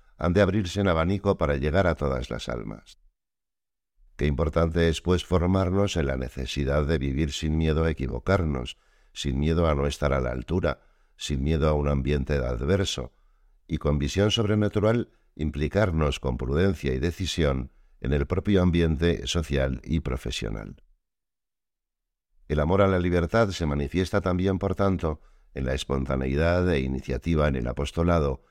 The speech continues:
que se compagina con los encargos apostólicos concretos. Es importante tener siempre muy en cuenta que nuestro apostolado es sobre todo un apostolado personal. Esto mismo rige a nivel de promoción de actividades apostólicas por parte de los directores.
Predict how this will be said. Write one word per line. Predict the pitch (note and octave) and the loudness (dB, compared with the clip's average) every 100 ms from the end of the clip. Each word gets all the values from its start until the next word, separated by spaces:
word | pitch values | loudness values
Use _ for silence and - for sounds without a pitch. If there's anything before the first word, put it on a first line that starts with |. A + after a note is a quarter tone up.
| _ _ - | _ _ -8
que | D#2+ | -4
se | G2+ | 0
compagina | G2 G2 G2+ A#2+ C3 B2+ | 0 0 0 0 2 2
con | A#2+ | 0
los | D2+ D2 | 0 -2
encargos | B1+ B1 C#2+ F2 E2 | -4 -2 0 0 0
apostólicos | C#2+ C2+ - C#2+ C#2+ B1+ - | -2 -4 -2 -2 -2 -4 -6
concretos. | A1 B1 D#2+ E2+ B1+ A#1 - - _ _ _ _ _ _ _ _ _ _ _ _ | -8 -4 -2 0 -4 -10 -16 -20 _ _ _ _ _ _ _ _ _ _ _ _
Es | - - | -4 0
importante | A#2+ A2+ A#2 A#2+ F2+ C#2 | 2 2 2 2 2 0
tener | D2+ D#2 D2 | 0 0 0
siempre | - F2 D#2+ D2 | 0 0 0 0
muy | F2+ A2+ | 2 2
en | G2 | 2
cuenta | F2 D#2 C2 A#1 _ _ _ | 0 0 -4 -8 _ _ _
que | - D#2 | -2 0
nuestro | D#2+ D2+ | 0 2
apostolado | D2+ D#2+ - E2 G2+ A2+ | 2 0 0 2 4 2
es | G#2+ | 0
sobre | G#2 G2 F#2 | 0 0 2
todo | G#2+ G#2+ | 2 2
un | G2+ | 2
apostolado | D#2+ C#2+ - C#2 D2+ D2+ | 0 -2 -2 0 2 0
personal. | B1 - A#1+ A#1 G#1 - _ _ _ _ _ _ _ _ | -4 -4 -6 -6 -10 -16 _ _ _ _ _ _ _ _
Esto | - - F#2 | -10 -2 2
mismo | F#2+ F2 G2 | 2 2 2
rige | F2 G2+ - A2 G#2 - | 2 -2 -2 -2 -2 -2
a | D2 | -4
nivel | C#2+ D2 D#2+ | -2 -2 0
de | E2 | 0
promoción | D2+ C#2 D2 D#2 D#2 | 0 -2 0 0 2
de | |
actividades | D2+ - D2 D2 D2+ D2+ D#2+ | 0 -2 -2 2 2 2 0
apostólicas | D#2 D#2 - F2 E2 - C2+ | -2 -2 0 0 0 -2 -6
por | B1+ A#1+ | -6 -4
parte | D2 C#2+ D2+ | -4 0 0
de | C2+ | 0
los | B1+ | -2
directores. | - A#1 A#1+ D#2+ D#2 A#1 - | -4 -8 -2 2 2 0 -8